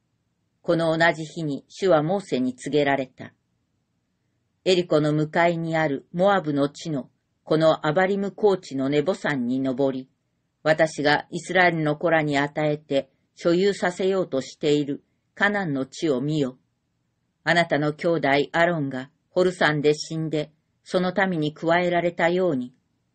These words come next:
あなたもこれから登るその山で死に、あなたの民に加えられる。それはあなた方が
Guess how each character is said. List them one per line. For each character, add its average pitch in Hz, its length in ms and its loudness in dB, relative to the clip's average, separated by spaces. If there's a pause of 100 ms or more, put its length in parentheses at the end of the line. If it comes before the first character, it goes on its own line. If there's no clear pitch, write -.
あ 156 100 0
な 165 140 0
た 139 140 -10
も 135 220 -12 (460)
こ 175 80 2
れ 170 120 6
か 170 140 2
ら 160 120 2
登 160 420 -2
る 156 60 -16
そ - 200 -10
の 180 140 0
山 180 300 2
で 139 100 -2
死 - 260 -8
に、 151 220 -4 (380)
あ 156 100 0
な 175 140 2
た 165 100 -2
の 151 160 -2 (160)
民 165 140 -6
に 135 120 -6
加 151 300 2
え 156 80 4
ら 147 180 0
れ 143 120 -4
る。 131 160 -14 (960)
そ - 180 -2
れ 156 140 4
は 139 240 2 (260)
あ 160 80 -2
な 170 140 4
た 165 140 4
方 160 280 0
が 135 220 -2